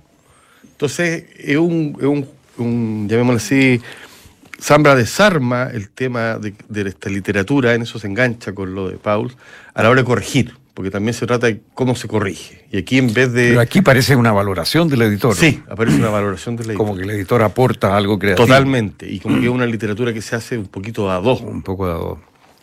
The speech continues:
Speaker 1: Y que no se puede imaginar trabajar sin este editor. Es un cuento más breve, bien escrito, el de Alejandro, un prólogo también interesante, trae frescura, se engancha un poco con,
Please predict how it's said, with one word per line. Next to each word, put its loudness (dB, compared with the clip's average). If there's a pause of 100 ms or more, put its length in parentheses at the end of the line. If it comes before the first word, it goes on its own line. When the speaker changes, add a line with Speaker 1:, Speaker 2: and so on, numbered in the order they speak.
Speaker 1:
Y 2
que 2 (100)
no 2
se -6
puede 2
imaginar 0 (280)
trabajar -2
sin -4
este -6
editor. 2
Es -2
un -2
cuento 0
más 4 (520)
breve, 2
bien 0
escrito, -2
el -6
de -2
Alejandro, -4 (100)
un -10 (100)
prólogo 0
también -2
interesante, 0
trae 4
frescura, 2 (840)
se -8
engancha 0
un -8
poco -2
con, 0